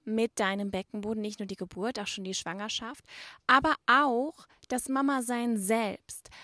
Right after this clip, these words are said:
macht ganz, ganz viel mit deinem Beckenboden. Aber all das, was hier an die Oberfläche gespült wird, hat teilweise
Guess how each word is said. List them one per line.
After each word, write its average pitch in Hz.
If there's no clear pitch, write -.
macht 240
ganz, 240
ganz 226
viel 220
mit 240
deinem 220
Beckenboden. 208
Aber 233
all 269
das, 262
was 220
hier 269
an 247
die 220
Oberfläche 277
gespült 202
wird, -
hat -
teilweise 226